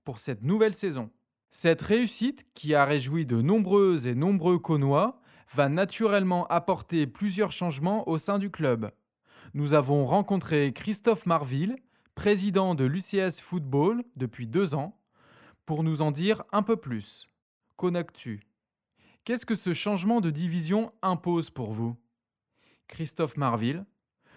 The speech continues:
Tout d'abord, ce changement de division est une excellente nouvelle pour nous tous. Nous avons travaillé dur et la réussite est là.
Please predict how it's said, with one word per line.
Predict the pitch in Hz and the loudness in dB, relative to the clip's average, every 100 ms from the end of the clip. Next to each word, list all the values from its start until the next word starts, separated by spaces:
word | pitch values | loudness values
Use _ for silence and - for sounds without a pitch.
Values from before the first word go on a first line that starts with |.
| - - | -20 -8
Tout | 240 | 2
d'abord, | 226 185 220 262 - _ | 4 4 4 2 -4 _
ce | - - 170 | -10 -4 -2
changement | - 202 196 247 | 0 0 2 2
de | 190 | 2
division | 156 185 180 175 208 233 | 0 -4 -4 -2 -2 -2
est | 156 - | -4 -6
une | 143 190 | -2 -2
excellente | 240 - 220 214 - | -2 -2 -2 -2 0
nouvelle | 185 185 226 220 | 0 2 0 0
pour | 208 | -2
nous | 202 | 0
tous. | 190 135 120 - - _ _ _ _ _ - 170 | 0 -4 -8 -10 -20 _ _ _ _ _ -14 -4
Nous | 160 160 | 2 4
avons | 156 160 | 4 2
travaillé | - 143 131 127 120 | 0 2 2 2 -2
dur | 123 208 277 277 - | 0 -2 -2 -6 -4
et | 151 | 2
la | 151 | 2
réussite | 160 170 - 240 | 2 -2 -6 -2
est | 214 | 0
là. | 151 107 - | 0 -2 -8